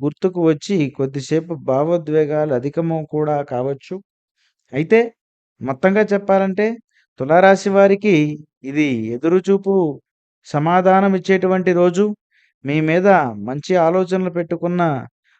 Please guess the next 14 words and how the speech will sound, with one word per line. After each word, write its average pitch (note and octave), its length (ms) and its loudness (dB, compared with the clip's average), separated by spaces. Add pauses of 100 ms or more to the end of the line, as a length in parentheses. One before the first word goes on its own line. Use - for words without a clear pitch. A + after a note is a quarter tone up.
(140)
ఒక C3 160 -2
స్త్రీ D#3 560 -2
నేడు C#3+ 320 -2
ఒక C#3+ 200 -2
అద్భుతమైనటువంటి F3 1120 -2
మార్పు C#3+ 540 -2
తెస్తుంది. C3+ 800 0 (500)
ఆమె D#3 280 0 (100)
చేసిన F3+ 300 0
ఈ F#3+ 260 0
ప్రయత్నం D#3 800 -2 (480)
మీ D3 100 -4
యొక్క D#3 240 0
రోజు D#3+ 580 4